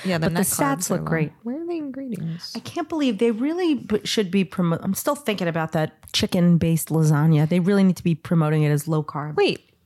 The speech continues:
Speaker 1: vegetable blend, cauliflower, cauliflower crust, mozzarella cheese, salt, enzymes, egg white. I, I think they are a hundred percent veggie tortillas. I didn't see
Speaker 2: Hmm.
Speaker 1: flour, and there's no grains or gluten.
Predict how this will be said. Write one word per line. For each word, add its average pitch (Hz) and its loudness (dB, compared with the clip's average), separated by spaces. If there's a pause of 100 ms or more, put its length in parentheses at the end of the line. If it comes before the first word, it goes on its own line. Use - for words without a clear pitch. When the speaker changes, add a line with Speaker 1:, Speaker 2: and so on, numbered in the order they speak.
Speaker 1:
vegetable 285 0
blend, 180 -2 (840)
cauliflower, 269 0 (720)
cauliflower 220 -2
crust, 175 -4
mozzarella 202 -2
cheese, 170 -4
salt, 170 -4
enzymes, 165 -2
egg 156 -2
white. 156 -2 (680)
I, 226 -4 (640)
I 202 -4
think 381 -6
they 294 0 (180)
are 262 2
a 175 -2
hundred 165 0
percent 151 -2
veggie 147 -2
tortillas. - -8 (140)
I 175 -4
didn't 285 -2
see 466 -2
Speaker 2:
Hmm. 185 2
Speaker 1:
flour, 156 -2 (400)
and 170 -2
there's 156 -2
no 170 0
grains 160 -2
or 151 -2
gluten. 151 -6